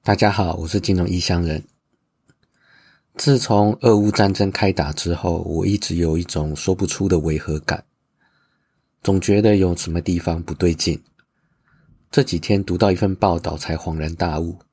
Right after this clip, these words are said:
那份报道的标题是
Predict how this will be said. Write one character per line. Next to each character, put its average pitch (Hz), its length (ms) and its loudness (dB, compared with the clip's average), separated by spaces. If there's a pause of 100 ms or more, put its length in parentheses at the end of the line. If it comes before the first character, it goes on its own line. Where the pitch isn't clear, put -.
(1300)
那 127 120 2
份 127 180 2
报 113 180 2
道 82 140 -2
的 82 80 -6
标 90 220 0
题 82 240 -4
是 104 440 -10